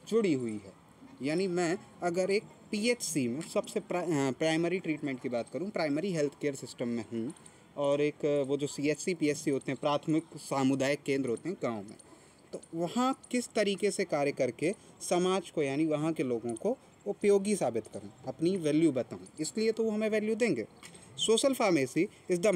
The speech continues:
multidisciplinary field। Multidisciplinary का मतलब कई शाखाओं से जुड़ा हुआ है, of education and research। इसमें हमें शिक्षा भी प्रदान करनी है और हमें ये भी देखना है, हम अगर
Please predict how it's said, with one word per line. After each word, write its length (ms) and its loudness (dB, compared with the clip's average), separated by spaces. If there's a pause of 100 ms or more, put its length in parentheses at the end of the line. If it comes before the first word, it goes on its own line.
multidisciplinary 1080 2
field। 280 2 (100)
Multidisciplinary 960 0
का 100 0
मतलब 320 -2 (400)
कई 260 4
शाखाओं 540 2
से 160 -2
जुड़ा 220 2
हुआ 300 2
है, 160 -6 (260)
of 120 0
education 640 0
and 200 -4
research। 400 -2 (360)
इसमें 300 2
हमें 280 2
शिक्षा 420 -4
भी 120 2
प्रदान 360 2
करनी 300 0
है 180 -2 (400)
और 120 2
हमें 220 2
ये 180 2
भी 140 0
देखना 380 0
है, 180 -4 (320)
हम 200 0
अगर 260 0